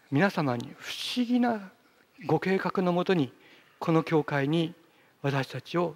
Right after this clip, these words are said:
集わしてくださっていると思います。もう一つお話をしたいと思うんですけど、えー、國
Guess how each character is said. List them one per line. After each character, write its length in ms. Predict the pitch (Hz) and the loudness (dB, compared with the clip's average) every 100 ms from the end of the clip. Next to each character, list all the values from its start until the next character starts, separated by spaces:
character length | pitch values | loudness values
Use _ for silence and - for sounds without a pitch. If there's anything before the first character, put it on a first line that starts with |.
| _ | _
集 180 | - 135 160 | -10 -2 0
わ 160 | 220 | 0
し 80 | - | -4
て 100 | - | -6
く 120 | 135 | -6
だ 60 | 107 | -8
さ 60 | |
っ 40 | 113 | -8
て 120 | - | -10
い 60 | 104 | -12
る 80 | |
と 100 | - | -14
思 200 | - - | -20 -20
い 40 | - | -20
ま 80 | - | -20
す。 160 | - _ _ _ _ _ _ _ _ _ _ _ _ _ _ _ - - - - - - - _ _ _ _ _ _ _ _ _ _ _ _ _ _ 170 | -20 _ _ _ _ _ _ _ _ _ _ _ _ _ _ _ -20 -20 -20 -20 -20 -20 -20 _ _ _ _ _ _ _ _ _ _ _ _ _ _ 4
も 120 | 190 | 6
う 20 | |
一 140 | 226 196 | 8 6
つ 320 | 165 131 - | 6 0 -2
お 100 | - | 0
話 280 | 135 131 - | 0 2 0
を 60 | 127 | 0
し 60 | |
た 120 | 147 | 0
い 60 | 131 | 0
と 80 | 123 | -4
思 120 | 113 | -4
う 40 | |
ん 40 | 113 | -6
で 60 | |
す 100 | 110 | -4
け 80 | 151 | 4
ど、 220 | 147 127 - - _ _ _ - _ _ _ _ _ _ - - - _ _ _ _ 123 | 4 4 -2 -20 _ _ _ -20 _ _ _ _ _ _ -20 -20 -20 _ _ _ _ -10
え 420 | 110 107 95 - | -8 -10 -14 -10
ー、 0 | |
國 220 | - 156 | -4 2